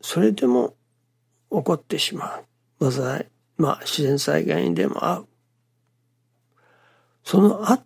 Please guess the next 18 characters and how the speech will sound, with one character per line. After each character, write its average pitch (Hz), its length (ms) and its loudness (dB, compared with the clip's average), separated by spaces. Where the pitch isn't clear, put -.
た 202 140 2
時 - 340 -8
に、 - 260 -14
そ - 240 2
れ 220 80 6
を - 300 2
受 151 200 0
け 262 120 4
入 277 220 4
れ 285 120 2
る 254 140 -4
こ - 140 -10
と - 120 -6
が - 160 -2
で - 140 -8
き - 160 -4
な - 120 -4
い。 - 120 -18